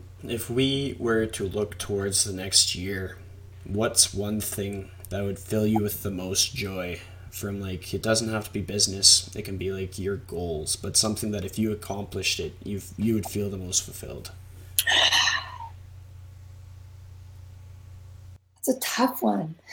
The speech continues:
Speaker 2: <laughs> Um, 'cause I think of my job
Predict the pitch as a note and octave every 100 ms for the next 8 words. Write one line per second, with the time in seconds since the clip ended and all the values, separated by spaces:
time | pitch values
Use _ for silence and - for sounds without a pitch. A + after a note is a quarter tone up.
0 | - B3 A3+ - - _ - A#3 A#3 A3
1 | G#3 G3+ - _ _ - B3 B3 C4 C#4+
2 | D#4+ A#3+ G#3+ C4+ A3 G#3+ F3+ G#3+ G3+ G3+
3 | G3